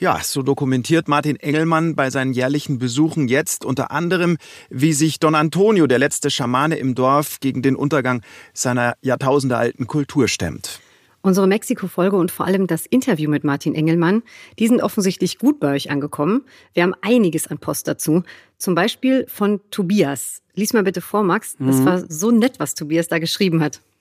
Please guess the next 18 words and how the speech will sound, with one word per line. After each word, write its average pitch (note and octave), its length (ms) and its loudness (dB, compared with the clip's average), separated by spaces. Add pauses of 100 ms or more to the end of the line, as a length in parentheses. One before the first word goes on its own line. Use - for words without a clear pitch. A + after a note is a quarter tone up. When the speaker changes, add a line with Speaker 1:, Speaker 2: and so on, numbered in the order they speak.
(120)
Speaker 3:
Ja, C3 100 0
er D3 120 2
schreibt, F3+ 240 2
das D#3+ 140 -4
Thema F3+ 280 0
Mexiko D#3+ 600 0
hat C#3 160 -2
mir C#3 220 2
sehr C3 240 0
gut F#3 160 -2
gefallen. C#3+ 360 -2
Ich D#3+ 120 -2
hab C#3+ 120 -8
zweitausendfünf C3+ 800 -2
im D3+ 140 -2
lakandonischen C#3 680 0
Regenwald D3 600 0 (100)
auch - 380 2